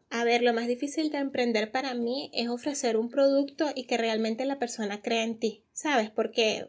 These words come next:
bueno, como ustedes saben, aquí en Perú, eh, en cualquier sitio tú consigues una torta, en cualquier sitio tú consigues un postre,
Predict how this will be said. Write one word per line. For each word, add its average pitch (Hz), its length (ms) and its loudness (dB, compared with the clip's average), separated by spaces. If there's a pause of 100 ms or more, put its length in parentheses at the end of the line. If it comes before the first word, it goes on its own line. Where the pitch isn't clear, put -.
(140)
bueno, 220 320 0
como 214 180 -2
ustedes 214 340 -2
saben, 269 280 -4
aquí 277 220 -4
en 214 100 -2
Perú, 254 400 0 (500)
eh, 220 500 2
en 240 120 2
cualquier 233 300 4
sitio 262 320 0
tú 277 120 -2
consigues 262 420 -2
una 233 260 -4
torta, 233 420 0
en 226 180 -6
cualquier 214 300 -2
sitio 226 320 -2
tú 233 160 -2
consigues 233 440 -2
un 220 200 -6
postre, 233 640 2